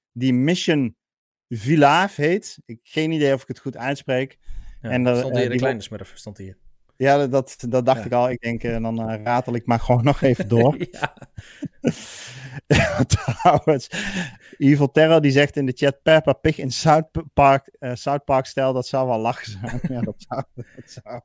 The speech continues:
Speaker 2: Crossover.
Speaker 1: dat zou de-,
Speaker 2: Ja.
Speaker 1: ja, een crossover met South Park. Ja. Ja, dat zal wel vet zijn. Hey, maar, eh, ja, jij was er als de kippen bij om over de Smurfen te schrijven.
Speaker 2: Ja,
Speaker 1: Dus
Speaker 2: zeker.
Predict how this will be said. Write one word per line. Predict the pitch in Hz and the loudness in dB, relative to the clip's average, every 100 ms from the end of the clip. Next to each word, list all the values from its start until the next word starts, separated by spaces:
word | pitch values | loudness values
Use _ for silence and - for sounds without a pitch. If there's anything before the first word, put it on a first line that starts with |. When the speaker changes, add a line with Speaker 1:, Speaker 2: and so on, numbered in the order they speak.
| - 202 190 180 - | -18 -18 -16 -16 -6
Speaker 2:
Crossover. | 160 131 131 | -2 0 0
Speaker 1:
dat | 123 | 0
zou | 107 117 | -2 -6
de-, | 143 - - | -10 -12 -12
Speaker 2:
Ja. | 110 92 | -12 -8
Speaker 1:
ja, | 123 127 123 | -2 -2 -4
een | 117 | -10
crossover | - 143 143 131 127 117 | -4 -4 -4 -6 -6 -6
met | 113 113 | -8 -6
South | 117 113 - | -2 -2 -4
Park. | 98 92 - - | -8 -8 -12 -10
Ja. | 101 95 _ _ _ | -10 -10 _ _ _
Ja, | 117 113 | -8 -6
dat | 107 | -6
zal | - 95 | -8 -14
wel | |
vet | 95 - | -14 -16
zijn. | - - _ - - - - _ | -18 -20 _ -20 -20 -20 -20 _
Hey, | 135 156 | 2 4
maar, | 139 156 160 156 151 143 | 4 6 8 8 6 4
eh, | - 143 | 0 0
ja, | 143 | 2
jij | 147 170 | 4 4
was | 165 - | 2 0
er | |
als | 143 - | -2 -2
de | |
kippen | 170 165 135 | -4 -2 2
bij | 139 | 4
om | 139 139 | 4 2
over | 135 127 | 0 -4
de | |
Smurfen | 120 135 139 156 131 | -6 -2 -2 -2 -4
te | 120 | -8
schrijven. | 110 120 113 135 | -6 -4 -2 -2
Speaker 2:
Ja, | 104 | -2
Speaker 1:
Dus | 135 | -2
Speaker 2:
zeker. | 151 | -4